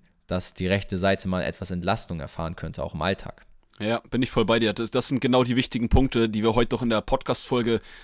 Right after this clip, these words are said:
Speaker 2: ähm, beleuchten wollen und euch ein bisschen auch mit den Impulsen das Ganze, na, sowohl natürlich das Fitnesstraining wichtig machen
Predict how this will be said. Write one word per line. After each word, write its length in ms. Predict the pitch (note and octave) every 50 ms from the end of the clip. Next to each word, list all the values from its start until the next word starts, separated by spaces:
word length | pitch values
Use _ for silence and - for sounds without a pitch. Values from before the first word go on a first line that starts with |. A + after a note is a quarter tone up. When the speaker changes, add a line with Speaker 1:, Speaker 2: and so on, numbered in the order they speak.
| - - _ _
Speaker 2:
ähm, 220 | - G#2 G#2 G#2 F#2+
beleuchten 500 | A2 A2 A#2+ B2+ - - - - G#2 G2+
wollen 240 | A#2+ B2 B2 A#2+
und 180 | A2 A2 G#2+ -
euch 200 | G#2+ A2 A2 -
ein 60 | B2 G2+
bisschen 240 | A#2 - - B2+ B2
auch 60 | G#2+
mit 160 | A#2 A2+ -
den 80 | A#2 A#2
Impulsen 480 | B2+ C3+ - - - C3+ C3 G#2+ C3
das 180 | B2+ A2 - -
Ganze, 400 | - A#2 B2 - - - A#2 G#2+ - - - - - _
na, 140 | - G#2 A2 -
sowohl 340 | - G#2 A#2 G2+ A2 C3
natürlich 320 | C#3 C#3 B2 - C#3 B2+ A#2
das 140 | - A2 -
Fitnesstraining 640 | - - - - C3 - - - C3+ B2 B2 A#2
wichtig 320 | A2+ - - - D3 - -
machen 320 | C#3 C3 - C#3 C#3 D3